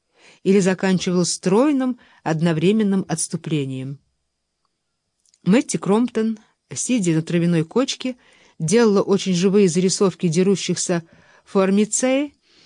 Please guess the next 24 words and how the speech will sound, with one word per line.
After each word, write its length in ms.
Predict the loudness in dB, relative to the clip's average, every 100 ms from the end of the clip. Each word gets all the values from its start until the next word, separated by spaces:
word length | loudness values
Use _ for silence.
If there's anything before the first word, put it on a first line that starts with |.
| _ _ _ _ -4
а 280 | -2 0 0
Вильям 440 | 2 2 4 4
лежал, 440 | 4 2 2 0 0
растянувшись 760 | 0 -2 0 2 0 -2 -6
на 80 | -4
земле, 480 | -2 0 2 2 -2 -8 _ _ -8
и 60 |
пытался 460 | -4 -2 0 -2 -4
понять, 460 | -2 0 0 -2 -6
кто 260 | -4 0
нападает 640 | 0 0 -2 -2 -2 -2 -4
и 40 |
кто 200 | -4 -2
отражает 560 | -2 -2 -4 -4 -4 -6
атаку. 500 | -8 -10 -12 -18 -20 _ _ _ _ _ _ _ _ _ _ _ _ _ _ _ _ _ _ _ _ _ _ _ _ -4
«Никак 340 | -2 0 -2
не 100 | -2
пойму, 400 | -2 0 0 0
как 300 | -2 -2 -2
можно 500 | 0 -2 0 -2 -2 -4
жить, 500 | -4 0 -2 -2 -18 _ _ _ _ _ _ _ _
если 360 | -2 -2 0 -4
у 40 |
тебя 460 | -4 -2 0 0